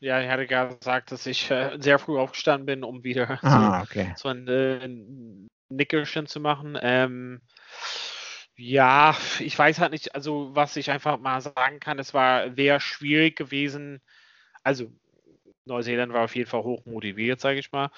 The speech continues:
Speaker 1: Und, ähm, es wäre schwierig gewesen für Argentinien nochmal, nachdem sie so lange kein Rugby gespielt haben, wirklich die, die Leistung hat wiederzubringen. Du hast ja auch gesagt, ein, zwei neue Spieler.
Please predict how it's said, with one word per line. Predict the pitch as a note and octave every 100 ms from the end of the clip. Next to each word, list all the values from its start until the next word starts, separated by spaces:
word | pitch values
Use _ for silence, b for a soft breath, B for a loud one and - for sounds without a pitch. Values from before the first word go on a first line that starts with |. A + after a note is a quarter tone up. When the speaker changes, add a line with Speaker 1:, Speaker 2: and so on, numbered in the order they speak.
| B B B B _ _ - -
Speaker 1:
Und, | _ B2+ A#2 A#2 A2+ A2
ähm, | G#2+ A2+ A2
es | G#2
wäre | A#2+ A2+
schwierig | - B2+ B2 A#2 A2+ - - -
gewesen | A#2+ A#2 A#2
für | A#2+ A2
Argentinien | A2+ A2 A#2 A#2 A2+
nochmal, | A2+ A2+ F2 C#3 C3 C3 B2
nachdem | A#2+ A2 A#2 A#2 A#2
sie | A#2
so | A2+ A#2+ B2
lange | G#2+ A2+ B2+ B2 A#2+
kein | - A#2
Rugby | A2+ A#2 A#2+
gespielt | B2+ - B2+
haben, | A#2 A#2
wirklich | A#2 - A2
die, | A2+ G#2 B B B B B B
die | A2+ G#2
Leistung | G#2 A2 A2+ B2 D3
hat | B2 A2+
wiederzubringen. | B2+ C#3 - C3 B2 B2 B2+
Du | A#2
hast | G#2 -
ja | G2
auch | F#2 G#2
gesagt, | G#2+ G#2+ G2+ G#2 -
ein, | G2+ G#2+
zwei | - A2
neue | G#2+ G#2+
Spieler. | - - A2+ A#2+ A#2 A2+